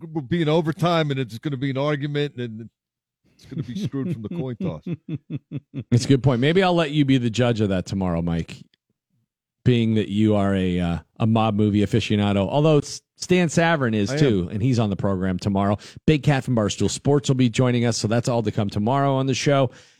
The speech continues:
Speaker 2: And up next, Michelle's got the electric lunch at noon. Have a great day, everybody.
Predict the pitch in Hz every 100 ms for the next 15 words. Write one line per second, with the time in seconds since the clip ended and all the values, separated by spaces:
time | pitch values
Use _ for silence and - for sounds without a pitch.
0 | _ 120 110 107 107 92 - _ _ _
1 | - 165 214 214 - - - - 131 131
2 | 117 117 104 107 117 104 117 120 120 107
3 | 104 123 123 117 123 101 85 80 87 85